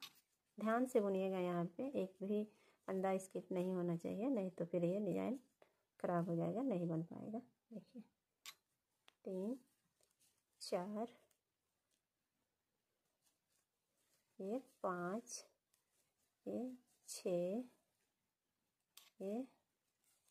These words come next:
सात और ये आठ और ये नौ। एक, दो,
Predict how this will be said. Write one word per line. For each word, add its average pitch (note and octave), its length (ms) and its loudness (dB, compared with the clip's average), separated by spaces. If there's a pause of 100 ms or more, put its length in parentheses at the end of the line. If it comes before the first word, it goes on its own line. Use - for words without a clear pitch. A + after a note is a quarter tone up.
(200)
सात F3+ 520 -2 (460)
और G3 140 -4
ये A3+ 200 -2 (680)
आठ G#3 400 -8 (260)
और F#3+ 160 -2
ये A3+ 140 -4 (640)
नौ। F3 240 -2 (3250)
एक, A3+ 240 -8 (320)
दो, G#3 360 -4